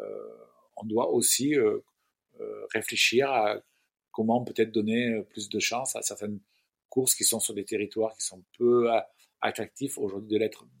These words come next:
davantage, euh, en les aidant, en les aidant. Voilà, moi je pense que si, euh, quand moi j'entends les,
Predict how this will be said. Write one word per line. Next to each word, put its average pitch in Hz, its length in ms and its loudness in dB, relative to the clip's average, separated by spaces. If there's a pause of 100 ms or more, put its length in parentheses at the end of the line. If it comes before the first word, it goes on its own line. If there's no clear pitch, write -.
davantage, 110 720 0 (420)
euh, 101 40 -14 (400)
en 107 60 0
les 104 220 -2
aidant, 107 260 -2
en 113 100 4
les 110 200 6
aidant. 123 760 6 (380)
Voilà, 139 200 4
moi 117 120 -2
je - 80 -2
pense 120 240 0
que 107 440 6 (280)
si, 139 380 8
euh, 117 260 10 (460)
quand 143 140 6
moi 185 140 12
j'entends 151 500 8
les, 113 160 0